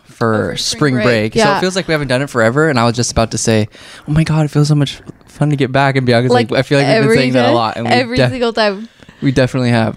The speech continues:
Speaker 1: But I, not gonna lie, stinging me inside because these past two fight cards, the U F C London card was bananas, and then obviously this Blades Daukaus card, I was like,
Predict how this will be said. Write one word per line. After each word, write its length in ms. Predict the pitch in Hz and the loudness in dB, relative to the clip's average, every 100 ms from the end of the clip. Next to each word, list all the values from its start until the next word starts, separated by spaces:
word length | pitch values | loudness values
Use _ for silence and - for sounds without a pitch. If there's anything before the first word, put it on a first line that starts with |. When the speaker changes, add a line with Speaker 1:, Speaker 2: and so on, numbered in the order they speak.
| - | 0
Speaker 1:
But 320 | 147 139 - _ - - - - - | 2 0 -4 _ -20 -20 -20 -18 -6
I, 300 | 156 156 147 - _ _ | -2 -2 -2 -6 _ _
not 240 | 151 170 214 | 0 2 2
gonna 140 | 208 | 2
lie, 380 | 139 143 190 180 - - - - - - | 2 0 -2 -4 -14 -20 -20 -20 -20 -18
stinging 880 | - - - - - 147 156 156 143 | -10 -8 -6 -8 -6 -2 0 0 -2
me 140 | 127 120 | -4 -6
inside 480 | 117 127 120 139 | -6 -4 -2 -2
because 320 | 143 143 156 143 | -2 0 0 0
these 180 | 143 131 | -4 -6
past 440 | 139 151 170 - | -2 0 0 2
two 100 | 185 | 0
fight 280 | - 123 - | 2 -2 0
cards, 160 | 156 | -2
the 80 | 143 | 0
U 180 | 123 127 | 2 2
F 80 | 131 | 2
C 160 | - | 2
London 300 | 127 117 135 | 2 2 2
card 280 | 139 151 151 - | 0 -4 -6 -6
was 200 | 139 131 | -6 -4
bananas, 600 | 123 127 120 123 123 123 | 0 2 2 4 2 2
and 100 | 131 | 2
then 140 | 123 117 - | 0 -2 0
obviously 380 | 120 123 120 127 | 0 2 0 2
this 160 | 117 | 0
Blades 300 | - 120 117 | 0 0 0
Daukaus 360 | 117 110 127 135 | 0 -2 -2 -2
card, 200 | 156 143 | 0 0
I 40 | 131 | 0
was 100 | |
like, 140 | 117 | -2